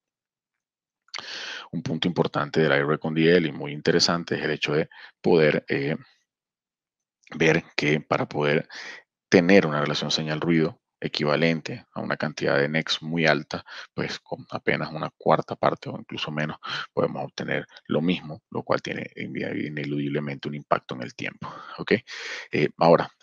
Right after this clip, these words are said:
clínicamente, ¿qué, a qué nos ha llevado esto? Bueno, imágenes con una conversión, una estructura, una capacidad de ampliación y resolución, eliminación de gips muy buena.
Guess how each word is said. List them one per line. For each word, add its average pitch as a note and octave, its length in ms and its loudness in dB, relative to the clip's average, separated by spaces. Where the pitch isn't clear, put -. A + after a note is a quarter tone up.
clínicamente, D#2+ 840 2
¿qué, - 140 0
a - 160 0
qué - 140 -2
nos E2 120 -2
ha E2 60 0
llevado E2 400 8
esto? - 280 2
Bueno, D#2 280 -4
imágenes D2+ 580 -4
con F2 440 0
una D#2+ 160 -10
conversión, D2+ 720 -4
una - 140 -12
estructura, - 760 0
una - 140 -6
capacidad C#2+ 440 -2
de D2+ 120 2
ampliación D2+ 640 -2
y D2+ 40 0
resolución, - 760 0
eliminación C#2 520 -8
de D2 120 -4
gips D#2 260 -4
muy D2+ 220 -6
buena. E2+ 280 4